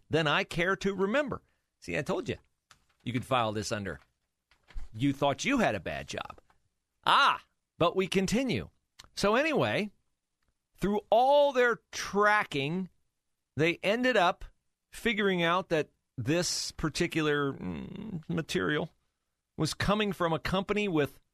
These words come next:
thirty employees. And somehow, <laughs> through extensive searching, uh, they found that this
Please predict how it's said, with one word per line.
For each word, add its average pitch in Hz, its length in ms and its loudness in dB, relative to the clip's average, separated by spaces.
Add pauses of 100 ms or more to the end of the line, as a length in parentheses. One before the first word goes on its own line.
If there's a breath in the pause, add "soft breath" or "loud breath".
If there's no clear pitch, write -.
(580)
thirty 202 680 0
employees. 151 880 0 (800)
And 120 160 0
somehow, 123 640 0 (440)
<laughs> - 420 -20
through 127 580 0 (960 loud breath)
extensive 117 540 -4
searching, 104 500 -4 (580)
uh, 107 480 0 (500)
they 117 140 0
found 131 400 0
that 113 160 -2
this 120 280 -2